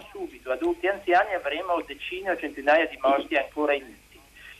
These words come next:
Eh, quindi il punto è che ai giovani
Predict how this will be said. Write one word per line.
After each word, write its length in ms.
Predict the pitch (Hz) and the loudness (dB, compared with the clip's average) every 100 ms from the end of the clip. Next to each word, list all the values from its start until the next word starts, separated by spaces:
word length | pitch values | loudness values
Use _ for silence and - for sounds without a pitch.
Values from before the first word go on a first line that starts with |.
| - - - _ | -20 -20 -20 _
Eh, 460 | 131 127 131 123 - | 4 6 4 0 -6
quindi 640 | 214 233 196 180 160 156 | -6 -4 2 4 2 -2
il 80 | 147 | -6
punto 720 | - 214 233 233 226 185 135 | -2 2 2 4 6 6 4
è 140 | 143 151 | 0 0
che 100 | 175 | 2
ai 160 | 165 | 2
giovani 640 | 165 202 226 247 214 170 | 2 2 4 2 -2 -6